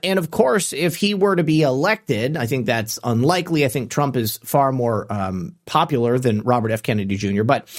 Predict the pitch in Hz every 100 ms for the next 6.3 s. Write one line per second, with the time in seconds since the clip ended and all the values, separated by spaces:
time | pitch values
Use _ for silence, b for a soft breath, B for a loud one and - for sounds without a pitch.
0 | B B B 190 139 185 165 220 180 139
1 | 110 98 98 143 113 147 139 156 135 131
2 | 117 127 117 143 110 104 156 190 107 78
3 | - - 127 123 117 117 123 117 113 101
4 | 101 123 113 143 117 - 127 - 123 -
5 | 135 123 127 117 120 110 113 165 127 98
6 | - 147